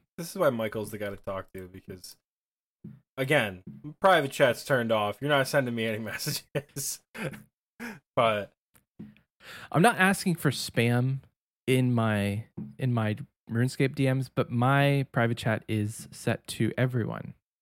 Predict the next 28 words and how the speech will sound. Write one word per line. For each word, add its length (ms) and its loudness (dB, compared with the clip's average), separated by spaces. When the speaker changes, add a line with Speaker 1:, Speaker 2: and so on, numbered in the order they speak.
Speaker 2:
And, 400 0
um, 480 -4
if 160 0
you 80 6
can 160 2
suddenly, 480 2
and, 100 2
like, 160 4
if 140 0
you 80 4
can 140 6
find 500 0
what 160 -2
my 260 0
username 520 2
is, 320 2
more 180 8
power 280 0
to 180 -10
ya, 140 -10
'cause 140 -4
I'm 80 -2
not 180 2
saying 260 2
it 80 0
out 160 -2
loud. 400 -10
So 240 -6